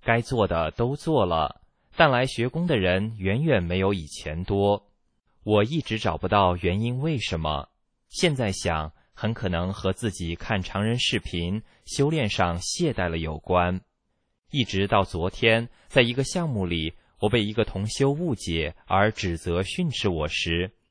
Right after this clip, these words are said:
我明明白白地做到了心不动，才看到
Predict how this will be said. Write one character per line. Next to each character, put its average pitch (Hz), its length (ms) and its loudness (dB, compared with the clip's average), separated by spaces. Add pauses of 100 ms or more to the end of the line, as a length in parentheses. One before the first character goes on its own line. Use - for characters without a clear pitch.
(240)
我 110 240 2
明 107 180 -2
明 170 160 -2
白 110 160 0
白 87 240 0
地 98 220 2
做 104 300 0
到 90 120 0
了 78 280 -2
心 117 280 -6
不 92 160 -4
动， 101 360 2 (360)
才 - 220 -2
看 117 260 0
到 92 380 2